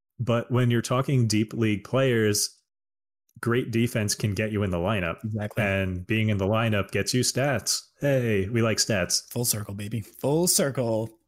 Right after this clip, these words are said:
Speaker 1: And J P Crawford can steal some bags, which everyone likes.
Speaker 2: Always something you wanna look for late in drafts, 'cause there's a lot of times, if you're like me especially, you're like, "Oh, damn, I forgot to draft steals." <laughs> Whoopsies.
Speaker 1: That's his best quality. That's actually his best quality, and I just completely buried the lead. Don't mind me.
Speaker 2: <laughs>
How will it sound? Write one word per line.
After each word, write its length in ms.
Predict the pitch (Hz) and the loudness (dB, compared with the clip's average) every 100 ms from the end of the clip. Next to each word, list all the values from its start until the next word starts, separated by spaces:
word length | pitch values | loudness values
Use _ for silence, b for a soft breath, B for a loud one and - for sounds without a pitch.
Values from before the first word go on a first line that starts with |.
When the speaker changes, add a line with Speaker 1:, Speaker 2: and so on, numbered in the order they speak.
| _ _ _ _ | _ _ _ _
Speaker 1:
And 300 | 143 143 143 135 | 2 2 2 0
J 180 | 127 120 | 0 2
P 120 | 123 | 2
Crawford 360 | - 113 - 113 | 2 0 -2 -2
can 100 | 101 | 0
steal 220 | 107 101 | 0 0
some 160 | 101 | 2
bags, 360 | 110 117 107 - | 2 2 2 2
which 360 | 113 110 - - | 2 0 -2 -2
everyone 340 | 104 98 90 90 | -2 0 -2 -2
likes. 480 | 82 82 - - _ _ _ _ _ _ - | -4 0 0 0 _ _ _ _ _ _ 0
Speaker 2:
Always 220 | 208 226 | 2 2
something 220 | 226 220 | 0 0
you 80 | 202 | 0
wanna 120 | 202 | 0
look 160 | 202 - | -2 -2
for 260 | 131 104 - 120 | -2 -2 -6 -8
late 120 | 113 | -4
in 60 | |
drafts, 320 | 120 113 104 - | -4 -4 -4 -2
'cause 100 | 135 | -2
there's 160 | 135 | -2
a 40 | 143 | 0
lot 120 | 165 | 0
of 60 | |
times, 280 | 156 143 127 | 0 0 0
if 180 | 147 - | -2 -2
you're 80 | 127 | -2
like 180 | 123 127 | 0 0
me 160 | 160 | 0
especially, 460 | 117 - 165 123 117 | 0 -2 -4 -4 -2
you're 80 | 127 | 0
like, 200 | 139 156 | 0 0
"Oh, 160 | 214 | 2
damn, 260 | 135 170 131 | 2 0 0
I 60 | 135 | 0
forgot 260 | 190 147 | 0 -2
to 40 | 113 | -2
draft 240 | 131 143 | -2 0
steals." 840 | - 180 104 - - - - 117 - | 0 0 4 2 2 -4 -12 -12 -16
<laughs> 280 | - _ - | -20 _ 0
Whoopsies. 640 | 339 - - 226 233 240 | 2 4 4 6 6 6
Speaker 1:
That's 160 | 226 - | 6 6
his 140 | 160 | 4
best 200 | 139 131 | 2 0
quality. 600 | - 143 135 113 107 101 - | 2 4 4 4 2 0 -2
That's 220 | 139 - | 0 0
actually 380 | 135 135 143 120 | 0 0 2 2
his 100 | 113 | 2
best 220 | 110 - | 0 0
quality, 340 | 123 104 98 | 2 2 2
and 160 | 107 101 | 0 0
I 80 | 101 | 0
just 160 | 98 | 0
completely 520 | 117 104 - 120 107 | -2 -2 0 2 2
buried 260 | 98 98 95 | 0 0 0
the 80 | 95 | 0
lead. 320 | 95 90 85 | 0 0 0
Don't 200 | 104 110 | -2 -2
mind 300 | 107 101 98 | -2 -2 0
me. 140 | 92 | 0
Speaker 2:
<laughs> 40 | 101 | 0